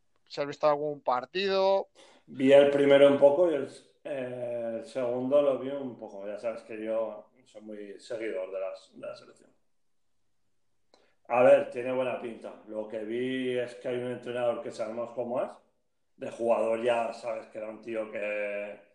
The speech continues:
Speaker 2: tenía todos los extremos. A mí me parecía un profesional, en lo, sobre todo en un equipo que estuvo. Y para lo malo, y ya sabemos que también era un, un provocador.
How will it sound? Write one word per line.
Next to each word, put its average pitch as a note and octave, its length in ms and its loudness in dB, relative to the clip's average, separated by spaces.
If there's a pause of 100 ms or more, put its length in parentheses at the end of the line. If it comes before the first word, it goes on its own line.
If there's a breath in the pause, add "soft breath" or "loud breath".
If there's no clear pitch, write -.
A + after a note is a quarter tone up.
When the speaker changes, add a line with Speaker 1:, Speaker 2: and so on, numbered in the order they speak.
(280)
Speaker 2:
tenía A#2+ 340 -4
todos A#2 140 -2 (140)
los - 20 -8
extremos. B2+ 520 -6 (840)
A A#2+ 100 -6
mí A2+ 100 -6
me A2 100 -6
parecía A2+ 360 2
un G#2+ 80 -8
profesional, G#2 1400 -2 (180)
en B2 180 -10
lo, A2 440 -8 (360)
sobre A2+ 220 -6
todo - 140 -14
en A#2 60 -4
un A2 140 -4
equipo G#2+ 320 -6
que G#2+ 60 -2
estuvo. - 560 -8 (1500)
Y D3+ 120 0
para A2 500 2
lo G#2+ 140 -4
malo, B2 460 4
y G#2+ 360 -6 (680)
ya B2 140 -6
sabemos - 340 -4
que A#2 100 -6
también G#2 480 -8
era G2+ 280 -4
un, F2+ 680 -14 (480)
un E3 140 2
provocador. A#2+ 560 4